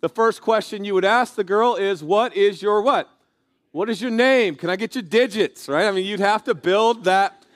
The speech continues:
relationship. Maybe you had a pager, and you would give them your, pa-,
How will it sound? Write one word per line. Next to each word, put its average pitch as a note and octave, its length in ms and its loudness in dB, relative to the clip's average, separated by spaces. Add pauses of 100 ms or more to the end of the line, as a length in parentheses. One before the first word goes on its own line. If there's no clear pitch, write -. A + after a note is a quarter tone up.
(160)
relationship. G3 1040 0 (280)
Maybe F#3 220 -2
you G#3 120 -2
had G3+ 140 2
a G#3 60 -2
pager, G3+ 680 0 (360)
and C3 160 -8
you F3+ 120 0
would F3 100 -2
give E3 220 0
them F#3+ 180 -2
your, F#3+ 100 -2
pa-, - 200 -10